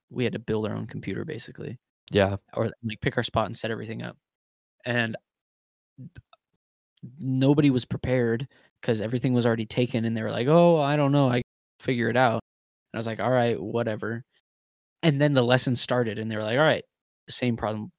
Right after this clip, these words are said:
Speaker 1: problem that I just said before." This, the, that was, like, the third
Speaker 2: Yep,
Speaker 1: day I was
Speaker 2: yep.
Speaker 1: there. And I was like, "I don't, I can't understand this. I don't wanna do this."
Speaker 2: Was this an in-person class?
Speaker 1: Yeah.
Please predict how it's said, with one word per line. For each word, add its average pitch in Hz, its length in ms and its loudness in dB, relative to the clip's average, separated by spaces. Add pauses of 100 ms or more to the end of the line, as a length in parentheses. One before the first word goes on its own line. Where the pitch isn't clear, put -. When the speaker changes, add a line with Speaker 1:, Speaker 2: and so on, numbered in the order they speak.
Speaker 1:
problem 113 300 -2
that 180 140 -8
I - 60 -8
just 110 300 -12 (100)
said 117 300 -6
before." 110 420 -4
This, - 180 -14 (100)
the, 98 200 -12 (160)
that 123 100 2
was, 120 100 -2
like, 113 180 -4
the 110 100 -10 (120)
third 107 180 0
Speaker 2:
Yep, 104 60 6
Speaker 1:
day 101 180 0
I - 40 -8
was 107 100 -4
Speaker 2:
yep. 101 40 4
Speaker 1:
there. 117 140 -2 (1400)
And 131 120 0
I 127 40 2
was 120 120 -2
like, 123 100 -2
"I 131 80 2
don't, 147 180 2
I 123 100 0
can't 123 280 -2
understand 117 380 -2
this. 107 100 -6
I 113 80 -6
don't 117 160 0
wanna 110 160 -6
do 113 180 -8
this." 101 260 -8 (840)
Speaker 2:
Was 117 120 6
this 135 160 8
an 110 80 6
in-person 127 420 4
class? 151 460 0 (580)
Speaker 1:
Yeah. 156 240 4